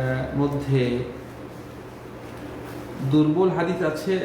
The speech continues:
এবং সহিহ হাদিস আছে। তো আমরা এই বইটিকে আবার সংক্ষেপ করেছে,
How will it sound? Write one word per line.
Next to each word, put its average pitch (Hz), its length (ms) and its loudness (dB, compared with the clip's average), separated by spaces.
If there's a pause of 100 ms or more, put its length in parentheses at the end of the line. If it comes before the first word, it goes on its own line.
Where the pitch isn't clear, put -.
এবং 139 240 2 (100)
সহিহ 151 240 6
হাদিস 120 200 2
আছে। - 240 -4 (3250)
তো 147 80 6
আমরা 160 600 4
এই 151 240 2
বইটিকে 180 560 2
আবার 127 320 2 (2250)
সংক্ষেপ 165 380 4 (100)
করেছে, 127 380 4